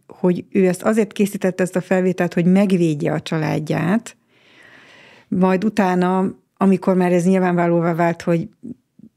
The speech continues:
nincs mitől, tehát még ha el is fogadom, de hát ugye közben a, a feleségének megszűntek a nyilvánosság felé, ö, a pozíciói, tehát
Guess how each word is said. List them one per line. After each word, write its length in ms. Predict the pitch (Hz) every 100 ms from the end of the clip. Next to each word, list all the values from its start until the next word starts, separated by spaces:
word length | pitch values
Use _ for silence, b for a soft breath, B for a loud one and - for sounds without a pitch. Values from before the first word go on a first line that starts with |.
| -
nincs 400 | - 180 185 -
mitől, 560 | - - - - 185 208
tehát 180 | 175 156
még 160 | 170
ha 80 | 175
el 80 | 185
is 160 | 175
fogadom, 380 | - 160 160 175
de 60 | 175
hát 120 | 165
ugye 160 | 165 165
közben 460 | - 165 156 170
a, 320 | 170 165 165 -
a 60 |
feleségének 640 | - 165 160 - 160 165 160
megszűntek 680 | 175 170 - 160 160 160
a 360 | 170 160 160 156 B B B
nyilvánosság 640 | 185 175 165 170 165 - 165
felé, 580 | - 170 165 165 160 -
ö, 320 | - - -
a 40 |
pozíciói, 800 | 185 - 160 165 - 175 170 180
tehát 300 | 196 156 -